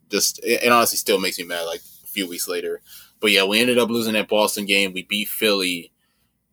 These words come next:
and then we also blew another lead to, to, uh, Washington, and then they ended up beating us. So, I mean, over-, overall, it was a pretty good stretch, even though, even though we should have closed out those two games. But it definitely had some momentum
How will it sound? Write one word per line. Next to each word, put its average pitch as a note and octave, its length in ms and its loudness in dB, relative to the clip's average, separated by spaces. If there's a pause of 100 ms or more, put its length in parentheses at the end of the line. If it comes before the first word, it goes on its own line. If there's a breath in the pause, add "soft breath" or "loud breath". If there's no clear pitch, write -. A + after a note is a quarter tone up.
and G2 100 4
then G2 340 0
we G2+ 100 2
also A2 260 4
blew G#2 240 -2
another G2+ 260 2
lead F#2 340 -2
to, F2 340 -2 (240)
to, F#2+ 260 -2
uh, F2+ 180 2
Washington, F#2+ 840 0
and F#2+ 100 -10
then F#2 80 -6
they G2 140 0
ended F2 140 -4
up E2 100 -8
beating E2+ 240 -12
us. D#2+ 180 -10
So, D#2+ 360 -8 (340 loud breath)
I C#3 80 2
mean, D3+ 100 0
over-, F#3 320 6
overall, G3+ 380 6
it E3+ 80 6
was D3+ 140 4
a B2+ 40 4
pretty C3+ 300 2
good G#2 260 2
stretch, G#2 340 4
even G#2 220 0
though, G2+ 220 4
even G2+ 160 -2
though G2 80 0
we G2+ 80 -2
should - 140 -4
have - 60 -6
closed G2+ 280 2
out F#2 100 2
those F2+ 160 -2
two G#2+ 140 -4
games. F#2 360 0
But E2+ 300 -4
it G#2+ 140 -2
definitely B2 320 4
had G#2+ 160 4
some G2+ 140 0
momentum F#2 380 -2